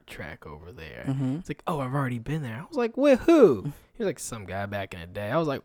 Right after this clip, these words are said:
Speaker 1: "Well, I don't wanna fucking go there no more. We going somewhere else."
Speaker 2: Really? You wouldn't want to n-, now? So you
Speaker 1: Not
Speaker 2: would just
Speaker 1: now.
Speaker 2: defy, d-, like, n-, give yourself that experience because
Speaker 1: I
Speaker 2: they
Speaker 1: wouldn't
Speaker 2: had
Speaker 1: lose my V car with her going to that go-kart track.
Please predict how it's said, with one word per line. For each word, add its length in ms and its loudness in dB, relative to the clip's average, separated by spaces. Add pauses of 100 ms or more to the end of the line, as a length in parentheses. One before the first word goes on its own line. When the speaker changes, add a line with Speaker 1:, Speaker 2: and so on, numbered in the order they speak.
(140)
Speaker 1:
"Well, 120 -20
I 80 -20
don't 100 -10
wanna 120 -10
fucking 260 -10
go 120 -4
there 180 -6
no 140 -8
more. 240 -12
We 80 -8
going 160 -8
somewhere 320 -10
else." 320 -14
Speaker 2:
Really? 380 10
You 120 8
wouldn't 440 8
want 240 2
to 80 -2
n-, 200 0 (120)
now? 260 0 (400)
So 80 6
you 60 12
Speaker 1:
Not 60 12
Speaker 2:
would 80 12
just 160 8
Speaker 1:
now. 100 -6
Speaker 2:
defy, 480 8 (100)
d-, 180 -2
like, 220 6
n-, 300 0 (180)
give 200 2
yourself 320 4
that 100 6
experience 480 0
because 480 0 (180)
Speaker 1:
I 100 -4
Speaker 2:
they 60 6
Speaker 1:
wouldn't 200 8
Speaker 2:
had 100 0
Speaker 1:
lose 240 8
my 220 2
V 260 2
car 260 6
with 260 4
her 580 8
going 240 2
to 80 -4
that 240 -2
go-kart 500 0
track. 420 -10